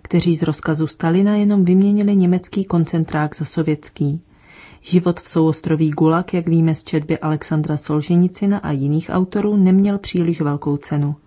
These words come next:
V Dubně se dodnes vypráví, že koncentráčníci občas hráli karty o život.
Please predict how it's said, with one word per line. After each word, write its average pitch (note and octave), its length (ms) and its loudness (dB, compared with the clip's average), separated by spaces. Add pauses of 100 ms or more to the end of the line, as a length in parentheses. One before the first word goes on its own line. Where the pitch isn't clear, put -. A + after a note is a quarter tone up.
(580)
V D#3+ 100 0
Dubně F#3 340 4
se A#3 160 -4
dodnes G#3 340 0
vypráví, F#3+ 500 0
že F#3+ 140 -8
koncentráčníci F#3 1080 -2
občas E3+ 360 -6
hráli D#3+ 360 -2
karty D3 380 -4
o D#3 100 -4
život. D3 300 -2